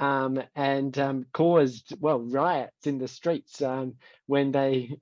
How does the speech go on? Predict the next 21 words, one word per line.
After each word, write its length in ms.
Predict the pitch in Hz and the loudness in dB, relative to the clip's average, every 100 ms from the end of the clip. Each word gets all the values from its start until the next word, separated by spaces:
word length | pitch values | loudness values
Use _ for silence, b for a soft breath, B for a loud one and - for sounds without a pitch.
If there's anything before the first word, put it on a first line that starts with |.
| - | -8
uh, 280 | 135 127 127 | -4 -2 -2
when 240 | 139 139 | 0 0
the, 220 | 135 139 - | 0 -2 -2
the 100 | 139 | -4
crowds 520 | - 160 151 135 127 | 2 2 4 0 0
realised 640 | 156 165 143 135 135 127 | 2 4 2 0 -2 -4
that, 280 | 147 139 - | -6 -4 -4
uh, 200 | 143 131 | -4 -4
it 160 | 151 139 | -4 -2
wasn't 300 | 156 165 156 | 0 0 -2
actually 320 | 151 151 147 | -4 -4 -4
Rowan 300 | 139 147 143 | 0 0 0
Atkinson, 600 | 147 - 147 131 131 117 | -2 -4 -8 -4 -6 -6
that 120 | 127 127 | -6 -6
it 100 | 127 | -4
was 160 | 123 | -8
just 300 | - 139 147 | -2 -2 0
an, 240 | 143 131 - | -2 -2 -4
an 120 | 135 | -4
impersonator. 800 | 135 123 151 156 151 127 123 151 170 B B B B _ | -4 0 4 4 2 -2 -2 -2 -6 B B B B _
Um, 360 | 139 135 135 | -4 -2 -2